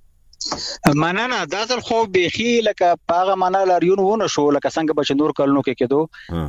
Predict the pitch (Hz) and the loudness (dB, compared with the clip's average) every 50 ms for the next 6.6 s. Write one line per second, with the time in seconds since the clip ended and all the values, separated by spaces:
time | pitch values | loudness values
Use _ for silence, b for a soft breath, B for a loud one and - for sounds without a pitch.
0 | 135 185 196 202 214 202 - 196 - 226 226 220 208 208 208 214 226 220 208 196 | 0 0 2 2 2 0 0 -2 0 0 2 2 2 2 2 2 2 2 0 0
1 | - 196 196 220 214 220 208 208 202 196 185 185 175 170 170 165 165 160 165 160 | 0 0 0 0 2 2 4 4 4 4 2 2 2 2 4 4 4 2 2 2
2 | - 175 170 180 196 208 202 - 202 190 190 190 190 190 185 175 170 160 160 147 | 0 2 2 2 2 0 0 0 0 2 2 2 2 2 2 2 2 2 2 2
3 | 156 151 156 180 190 180 185 170 165 151 156 151 156 170 185 196 190 185 175 170 | 2 2 2 2 2 0 0 0 0 0 2 2 2 2 2 2 2 2 2 0
4 | 156 - 160 147 175 185 180 170 156 156 151 147 - 151 139 139 139 143 139 - | 0 -2 0 0 2 2 2 2 2 2 0 2 0 0 2 2 4 2 2 2
5 | 180 180 170 160 160 156 151 143 - 170 175 175 165 - - 143 135 - - 175 | 2 0 2 2 0 0 0 0 0 -2 0 0 0 0 -2 -4 -2 0 2 2
6 | 180 175 175 170 151 139 131 - 143 135 135 123 | 4 4 4 2 2 2 0 0 0 0 0 0